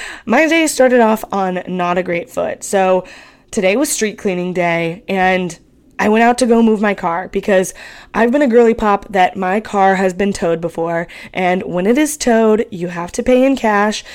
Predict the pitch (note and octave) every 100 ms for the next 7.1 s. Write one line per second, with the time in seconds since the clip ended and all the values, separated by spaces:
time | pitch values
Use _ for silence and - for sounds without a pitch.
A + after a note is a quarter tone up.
0 | - G3 F3+ F#3 F3 E3+ - - G3+ A#3+
1 | B3+ B3+ B3 A3+ - F#3+ F#3+ G3 - F3+
2 | F3 F3 - - - - G#3 G#3 A#3 A3
3 | G3+ F#3+ - _ - G3+ B3 B3 C4 C4
4 | A3+ G#3 E3+ G3+ F#3 F#3 E3 F3 E3 -
5 | G3+ G3+ - F#3 F3+ F3 E3 D#3+ D#3+ D#3
6 | - - - - F3+ G#3 F#3+ F3 - -